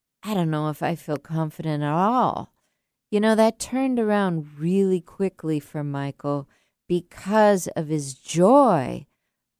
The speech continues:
of getting to express himself in a podcast. Writing was a stepping stone toward that.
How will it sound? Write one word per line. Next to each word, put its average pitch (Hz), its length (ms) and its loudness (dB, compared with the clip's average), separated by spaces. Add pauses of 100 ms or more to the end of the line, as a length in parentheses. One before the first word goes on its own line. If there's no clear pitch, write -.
of 165 240 0
getting 180 340 2
to 180 160 -6
express 160 640 -4
himself 151 800 -6
in 143 120 -8
a 135 60 -8
podcast. 160 1080 -6 (460)
Writing 196 640 2
was 160 240 0
a 160 60 -6
stepping 175 640 -4
stone 147 540 -6
toward 160 560 -4
that. 113 300 -10